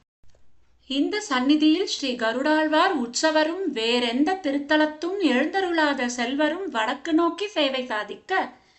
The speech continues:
சந்நிதிக்கு வெளியே வாயிலில் கிழக்கு பக்கம் சுக்ரீவனும் மேற்கு பக்கம் அங்கதனும்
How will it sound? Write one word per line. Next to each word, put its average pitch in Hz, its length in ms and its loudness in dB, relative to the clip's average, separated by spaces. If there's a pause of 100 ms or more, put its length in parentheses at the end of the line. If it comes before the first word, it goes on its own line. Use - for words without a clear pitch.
(320)
சந்நிதிக்கு 247 640 -2
வெளியே 247 440 -2
வாயிலில் 285 600 2
கிழக்கு 330 380 -2
பக்கம் 269 520 -2
சுக்ரீவனும் 302 640 0 (440)
மேற்கு 311 420 2
பக்கம் 269 560 -4
அங்கதனும் 285 680 0